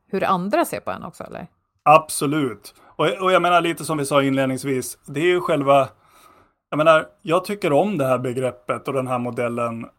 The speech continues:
Speaker 2: just på grund av att det är ett smalt personlighetsdrag. Det är ett kirurgiskt, eh, verktyg som, som vi använder för personlig utveckling. Men precis som du säger, Boel, så är ju, det innebär ju att det finns ju massor utanför det här begreppet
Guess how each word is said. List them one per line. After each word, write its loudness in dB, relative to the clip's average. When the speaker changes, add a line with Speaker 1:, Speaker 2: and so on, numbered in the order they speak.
Speaker 2:
just -6
på -6
grund -2
av 0
att 0
det -4
är -6
ett -10
smalt -4
personlighetsdrag. -10
Det -8
är -2
ett -8
kirurgiskt, -2
eh, -12
verktyg -4
som, -10
som -8
vi -2
använder -6
för -18
personlig -12
utveckling. -16
Men -4
precis -4
som -4
du -6
säger, 0
Boel, -6
så -6
är -2
ju, -2
det -2
innebär 2
ju -2
att -6
det -8
finns -6
ju -4
massor -4
utanför 0
det -2
här -4
begreppet -8